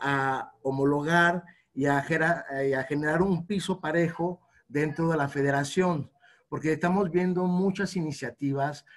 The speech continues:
locales, como puede ser la ley, em, sobre plásticos de uso único en la Ciudad de México, donde hay una prohibición,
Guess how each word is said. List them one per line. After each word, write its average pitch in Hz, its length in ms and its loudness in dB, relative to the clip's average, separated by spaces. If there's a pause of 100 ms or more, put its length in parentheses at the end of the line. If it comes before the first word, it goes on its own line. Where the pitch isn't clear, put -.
(100)
locales, 139 920 -2 (240)
como 120 240 -8
puede 139 240 -2
ser 143 200 -6
la 135 180 -2
ley, 143 480 -2
em, 113 600 -6 (300)
sobre 120 920 -4
plásticos 139 640 -10
de 113 540 -6 (380)
uso 147 260 -6
único 151 600 -6 (200)
en 123 120 -10
la 123 100 -4
Ciudad 143 240 -4
de 147 80 0
México, 160 500 -6
donde 120 260 -6
hay 123 100 -4
una 135 200 -4
prohibición, 160 680 -4